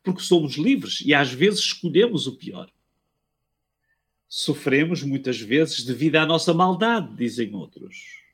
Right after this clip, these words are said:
Sofremos devido a erros alheios e porque vivemos em sociedade. Sofremos porque somos inteligentes e tentamos compreender a razão das coisas.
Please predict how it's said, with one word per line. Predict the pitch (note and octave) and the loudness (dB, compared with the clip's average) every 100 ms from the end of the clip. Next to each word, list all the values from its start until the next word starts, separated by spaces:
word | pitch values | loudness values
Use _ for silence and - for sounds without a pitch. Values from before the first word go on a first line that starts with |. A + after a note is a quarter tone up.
| _ _ _ _ _ _ _ _ _ _ - - - | _ _ _ _ _ _ _ _ _ _ -20 -20 -14
Sofremos | - F3+ - D#3+ F3 F3+ D3+ | -4 -2 2 4 4 4 0
devido | C#3 F3 | -4 0
a | D3+ | 4
erros | D3+ D#3+ C3+ C#3+ | 6 4 2 0
alheios | D3+ E3 B3+ - - - - - - _ _ | 2 2 2 -2 -6 -16 -18 -20 -20 _ _
e | - | -2
porque | - C#3 C3 | -2 -4 -8
vivemos | A2 B2+ E3+ A#3 A#2+ | -8 0 0 0 -4
em | A#2 | -6
sociedade. | - C3 C#3 B2 C#2 - _ _ _ _ _ _ _ _ _ _ _ _ _ _ _ _ | -6 -6 -4 -4 -6 -14 _ _ _ _ _ _ _ _ _ _ _ _ _ _ _ _
Sofremos | - - B2 - A#2 B2 D3 - | -14 -12 -10 -6 -6 -6 -10 -18
porque | - C3+ - | -18 -14 -8
somos | D3 B2 B2 | -6 -4 -4
inteligentes | B2+ C3 B2 C#3+ G3+ G3+ - - | -6 -6 -4 -4 -4 -6 -10 -6
e | C#3+ | -2
tentamos | D3 C#3+ D#3 C#3 | -2 0 -2 -2
compreender | - E3 C3+ C#3 D3 D#3+ | -2 -2 0 0 2 2
a | |
razão | D#3 C#3+ D#3 | 0 -2 -2
das | D#3+ | -2
coisas. | - A3+ G3 - - - | 2 2 2 -6 -10 -14